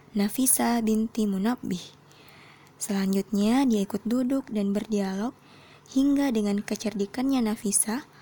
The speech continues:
mampu menyibak rahasia yang disembunyikan oleh Khadijah tentang problem yang dihadapi dalam kehidupannya.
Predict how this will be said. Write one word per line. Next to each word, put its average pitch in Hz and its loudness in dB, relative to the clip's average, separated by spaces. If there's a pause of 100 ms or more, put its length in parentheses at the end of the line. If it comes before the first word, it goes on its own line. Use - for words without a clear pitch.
(340)
mampu 254 0
menyibak 214 0
rahasia 214 -4 (520)
yang 190 2
disembunyikan 208 2
oleh 202 2
Khadijah 226 -2 (400)
tentang 226 0
problem 240 0
yang 202 0
dihadapi 214 -4
dalam 190 -2
kehidupannya. 190 2